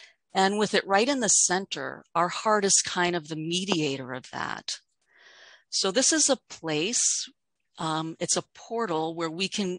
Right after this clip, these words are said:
understand how to be spirit in form, which is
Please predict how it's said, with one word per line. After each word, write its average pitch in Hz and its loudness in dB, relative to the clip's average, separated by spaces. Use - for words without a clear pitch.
understand 156 -2
how 226 2
to 220 2
be 180 0
spirit 175 0
in 156 -8
form, 147 -10
which 180 -2
is 185 0